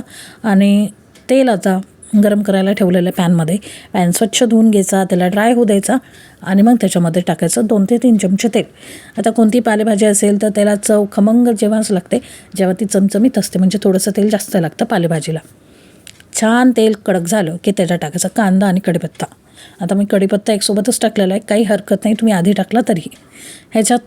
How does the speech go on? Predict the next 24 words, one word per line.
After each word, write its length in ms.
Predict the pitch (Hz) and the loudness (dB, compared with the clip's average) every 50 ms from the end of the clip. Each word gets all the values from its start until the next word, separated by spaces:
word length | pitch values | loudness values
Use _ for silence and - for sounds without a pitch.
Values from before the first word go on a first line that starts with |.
| - - | -6 -2
तुमच्या 360 | 240 233 226 226 220 226 269 254 | 0 2 2 2 2 2 2 2
आवडीनुसार 520 | 233 214 214 220 202 202 190 - 208 196 | 2 2 2 2 2 2 0 0 0 -2
तुम्हाला 280 | 190 - 214 208 208 196 | -2 0 0 2 2 0
हवं 380 | - - 220 220 240 240 240 226 | 0 -2 -2 0 2 2 2 0
असेल 260 | - - 202 202 190 - | 0 0 -2 -2 -2 -2
तर 60 | - 208 | 0 0
जिरे 340 | 196 175 185 180 170 190 | 0 0 0 -2 -2 -2
टाकू 260 | 185 - 185 - - 180 | -2 -2 -4 -4 -4 -8
शकता. 280 | - - - - - - - - - - - - - - - | -8 -8 -10 -16 -20 -20 -20 -20 -20 -20 -20 -20 -20 -16 -8
सहसा 460 | - - 226 226 233 226 - 247 240 | -4 0 2 2 2 2 0 -2 0
मी 280 | 233 220 220 220 220 220 - - | 2 2 2 2 2 0 -2 -2
किंवा 140 | 214 208 | 0 2
माझ्या 280 | 214 202 185 180 214 214 214 | 2 2 0 2 0 -2 0
घरात 240 | 208 233 240 208 185 - - - - - - - - | 0 0 0 0 -2 -4 -8 -20 -20 -20 -18 -8 -4
पालेभाजीमध्ये 640 | 220 196 208 220 226 208 202 208 202 180 190 208 | -2 -2 0 0 0 0 0 0 0 2 0 0
जिरे 280 | 190 190 180 175 190 190 | 2 2 0 2 2 0
आम्ही 200 | 170 165 190 202 | 0 0 -2 -2
प्रिफर 320 | - 190 170 - 208 202 | -2 -2 -2 -2 -2 -4
करत 300 | - - 160 175 175 - | -2 -4 -4 -4 -2 -2
नाही, 160 | 214 185 202 - _ _ _ _ _ - | -2 -2 -2 -6 _ _ _ _ _ -2
त्यामुळे 260 | 208 196 185 185 190 | 0 2 2 4 4
मी 100 | 214 233 | 4 4
नाही 120 | 247 233 | 4 2
टाकले. 260 | 196 160 - - 170 | 2 -2 -6 -10 -14